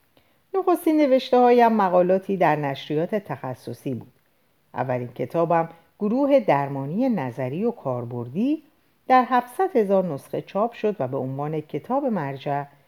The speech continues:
برای کارآموزان مورد استفاده قرار گرفت. این کتاب به دوازده زبان ترجمه و تاکنون چهار بار تجدید چاپ شده است. ناشر این کتاب و کتاب‌های بعدی بیگ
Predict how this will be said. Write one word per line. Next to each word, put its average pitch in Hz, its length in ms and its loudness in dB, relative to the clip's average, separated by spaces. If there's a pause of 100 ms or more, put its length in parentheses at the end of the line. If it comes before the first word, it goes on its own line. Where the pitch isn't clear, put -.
(200)
برای 165 320 2
کارآموزان 139 760 -2
مورد 131 320 -6
استفاده 123 580 -6
قرار 120 300 -8
گرفت. - 380 -16 (760)
این 339 160 -4
کتاب 233 520 2
به 151 100 -2
دوازده 139 640 -2
زبان 143 420 -4
ترجمه 135 680 -6 (420)
و 135 80 -8
تاکنون 131 580 -8
چهار 175 400 -4
بار 208 280 -2
تجدید 123 460 -8
چاپ 127 320 -10
شده - 260 -12
است. - 300 -16 (600)
ناشر 214 320 2
این 202 220 2
کتاب 185 400 0
و 170 80 -2
کتاب‌های 160 600 -4
بعدی 147 580 -4 (480)
بیگ 202 320 0